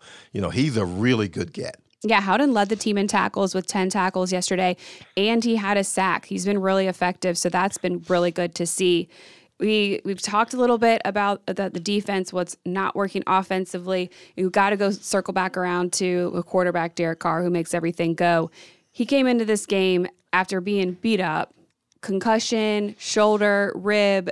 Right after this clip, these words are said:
Speaker 2: back, I mean, every injury. And he starts the game, he plays through it. There are some emotional moments, maybe some not great decisions. How would you evaluate how he did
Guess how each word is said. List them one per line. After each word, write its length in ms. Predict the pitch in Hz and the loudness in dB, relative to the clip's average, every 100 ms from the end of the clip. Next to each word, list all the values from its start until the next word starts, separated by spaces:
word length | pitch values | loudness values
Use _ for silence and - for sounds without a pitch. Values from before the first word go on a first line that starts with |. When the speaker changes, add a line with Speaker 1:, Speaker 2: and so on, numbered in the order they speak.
| - | -8
Speaker 2:
back, 460 | 185 196 190 190 - - | -2 2 2 0 -8 -2
I 40 | |
mean, 200 | 240 247 - | 0 0 2
every 340 | 240 208 190 | 2 2 0
injury. 500 | 175 175 175 - - - - - - | 0 -2 -4 -4 -8 -12 -20 -20 -4
And 220 | 208 208 196 | 0 2 2
he 460 | 202 196 196 196 - | 0 0 0 -4 -6
starts 440 | - 185 196 - | -4 0 0 -2
the 80 | 277 | -2
game, 420 | 214 208 208 208 | 0 0 0 -2
he 200 | - 202 | -6 -8
plays 420 | - 202 226 240 | -4 0 0 0
through 180 | - 208 | 0 2
it. 160 | 202 - | 2 0
There 120 | 185 | -6
are 40 | |
some 140 | 247 294 | -2 2
emotional 520 | 294 262 269 269 277 | 4 4 2 2 2
moments, 600 | 240 214 214 233 247 - - - | 2 2 0 0 -2 -6 -14 -10
maybe 400 | - 208 240 233 - _ _ - | -2 0 0 -4 -8 _ _ -12
some 340 | 214 214 185 | -6 -4 -2
not 280 | 180 180 - | 0 2 2
great 220 | 214 226 | 0 0
decisions. 760 | 247 233 214 185 190 233 240 - - - _ _ _ 220 | 0 0 0 0 0 0 -4 -10 -20 -20 _ _ _ -4
How 240 | 214 269 | 2 2
would 120 | 311 | 4
you 120 | 285 | 2
evaluate 880 | 240 196 202 208 208 196 190 185 180 - | 2 2 2 2 2 2 2 0 -2 -6
how 260 | - 196 208 | -4 0 2
he 140 | 214 | 0
did 500 | 180 190 180 175 160 | -2 0 0 0 -4